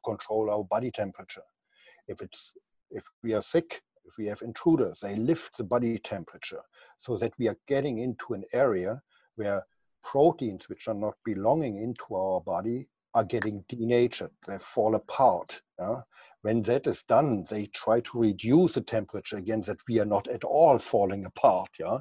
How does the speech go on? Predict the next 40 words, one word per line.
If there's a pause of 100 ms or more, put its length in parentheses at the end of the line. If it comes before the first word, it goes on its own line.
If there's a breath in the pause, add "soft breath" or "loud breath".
(340 loud breath)
We
know
when
we
are (180)
too
long
high
temperature, (340)
we
are (440)
dying. (100)
Yeah?
That's
not
healthy, (220)
yeah?
Because
the
proteins
are
falling
all
apart.
Yeah? (640 loud breath)
We
know (300 soft breath)
a
lot
of (120)
other (540 soft breath)
biophysical, (340)
um, (220)
uh,
influences
from
the
outside,
the
temperature,